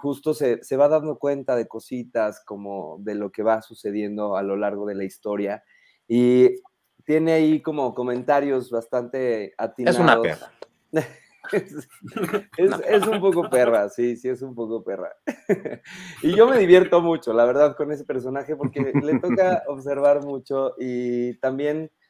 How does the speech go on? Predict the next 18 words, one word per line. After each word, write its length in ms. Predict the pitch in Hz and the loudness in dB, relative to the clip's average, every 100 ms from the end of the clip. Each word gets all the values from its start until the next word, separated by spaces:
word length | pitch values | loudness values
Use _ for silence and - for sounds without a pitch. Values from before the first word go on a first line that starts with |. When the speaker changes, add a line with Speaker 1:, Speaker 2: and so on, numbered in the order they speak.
| _ _ | _ _
Speaker 1:
este, 480 | 123 120 - 120 - | -4 -4 -4 -8 -6
clavar 460 | 131 131 131 139 | 0 2 4 4
ahí 560 | 135 127 131 127 123 117 | 2 0 -2 -2 -4 -8
su 580 | - 123 113 110 104 101 | -6 -6 -4 -6 -6 -8
aguijón 560 | 107 107 107 - 113 110 | -8 -8 -10 -6 -6 -6
de 100 | 107 | -10
pronto, 500 | - 104 104 98 101 | -12 -12 -12 -10 -8
de 100 | 95 | -8
vez 140 | 92 95 | -8 -8
Speaker 2:
Su 80 | |
Speaker 1:
en 40 | 76 | -6
cuando. 200 | 76 76 | -6 -4
Speaker 2:
veneno. 440 | 76 76 69 - _ _ _ _ _ _ | -4 -4 -8 -12 _ _ _ _ _ _
Speaker 1:
El 140 | - 104 | -12 -6
venenito. 840 | 107 107 107 117 120 123 135 - _ _ _ | -6 -6 -4 -4 -2 0 0 -4 _ _ _
Pero 400 | - 170 180 185 | 6 8 10 8
es, 420 | - 180 175 - - | 6 2 2 -2 -4
em, 840 | 143 151 143 143 135 135 131 120 | 0 2 2 0 -2 -4 -6 -6